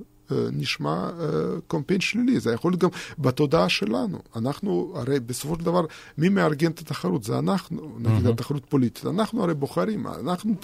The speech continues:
Speaker 1: אמורים ליהנות
Speaker 2: כן.
Speaker 1: מכל הפירות של
Speaker 2: כן.
Speaker 1: התחרות הזאת.
Speaker 2: מהמם.
Speaker 1: אז יש דרכים שאפשר לגרום לכך שנראה פחות,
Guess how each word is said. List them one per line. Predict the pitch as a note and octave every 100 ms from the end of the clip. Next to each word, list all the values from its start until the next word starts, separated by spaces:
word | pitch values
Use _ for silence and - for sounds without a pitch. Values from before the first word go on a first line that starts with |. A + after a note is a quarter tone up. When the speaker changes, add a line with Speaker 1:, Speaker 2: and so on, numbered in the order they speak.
| E3
Speaker 1:
אמורים | D#3 E3
ליהנות | E3 E3 A#2 G2+
Speaker 2:
כן. | F3
Speaker 1:
מכל | C#3+ C#3+
הפירות | C3 - D3+ - D3+ C#3 C#3
של | - B2 - - - -
Speaker 2:
כן. | B2
Speaker 1:
התחרות | G#2 D3 D3 C#3 A#2+
הזאת. | G2 - A#2+
Speaker 2:
מהמם. | G#2 C3+
Speaker 1:
אז | B2 C3
יש | D3+ A3 G3
דרכים | F3+ E3 G#3+ G3+
שאפשר | D#3+ - F3+ F3+
לגרום | D#3 B2+ D#3 F3 F3 - - F#3 F#3+ F#3+ F#3
לכך | D#3 - A3 -
שנראה | - A3 C4 C#4 _ - F3 F#3
פחות, | F#3 D3 - D3+ -